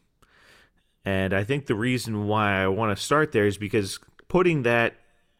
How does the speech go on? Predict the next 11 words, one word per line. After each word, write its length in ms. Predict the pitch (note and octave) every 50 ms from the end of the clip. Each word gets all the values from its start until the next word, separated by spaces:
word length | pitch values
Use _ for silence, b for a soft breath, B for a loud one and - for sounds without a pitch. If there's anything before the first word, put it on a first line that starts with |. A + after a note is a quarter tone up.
| _ _
T 200 | - - B2 A#2+
V 160 | A2+ A#2+ A2+
outside 760 | G#2+ G#2+ G#2+ G#2 - - A2 G2 G2+ G#2 G#2 G#2+ A2 G#2 - b b b b b b
has 200 | _ - G#2+ G2+
become 360 | G#2+ A#2 G#2+ - B2+ G#2+ G2 F#2
so 440 | - - - - - A2+ A2 A#2+
popular, 720 | A2+ - - - G2+ F#2+ F#2 - - E2+ D#2 C#2+ C2 C2+ - _ _ _ _ _ _ _ _ _ _ -
especially 560 | - - - - A#2+ A#2+ B2 - C3 A#2+ G#2+
here 640 | G2 - A2 G#2+ G2+ G2 F#2+ F#2+ F#2+ F#2 F2+ E2 -
in 160 | - F2+ F2
Tennessee. 800 | E2 - G2 F#2 F#2 F2 - - F2+ E2+ E2 D#2+ D#2+ D#2+ E2 E2